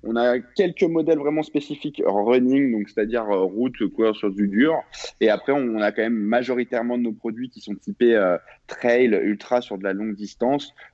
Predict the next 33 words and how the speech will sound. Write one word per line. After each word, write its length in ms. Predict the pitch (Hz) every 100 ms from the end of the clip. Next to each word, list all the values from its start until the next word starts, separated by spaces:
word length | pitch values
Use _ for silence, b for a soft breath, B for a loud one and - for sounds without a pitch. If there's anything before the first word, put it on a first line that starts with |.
| -
Euh, 600 | 90 90 92 92 90 90
donc 240 | 92 104
voilà, 340 | 98 110 101 92
après 240 | 87 101
il 40 |
y 40 | 95
a 20 |
des 120 | 90
différentes 480 | 82 - 85 87 85
hauteurs 240 | 87 87
de 100 | 85
tige. 460 | 85 110 135 143 101 B B
Et 120 | 87
puis 160 | - 117
après, 200 | - 127
on 60 |
a 60 | 107
une 80 | 95
petite 220 | - 113
gamme 260 | 123 127 113
aussi, 340 | 104 120 120
euh, 140 | 98
de 100 | 90
fines 240 | 95 - 117
compressions 560 | 113 98 98 - 113 120
qu'on 140 | 95 90
a, 260 | 85 78 -
qu'on 140 | 90 87
a, 260 | 87 82
qu'on 160 | 78 87
a 60 | 87
développées 420 | 85 90 87 95
également. 320 | 92 80 73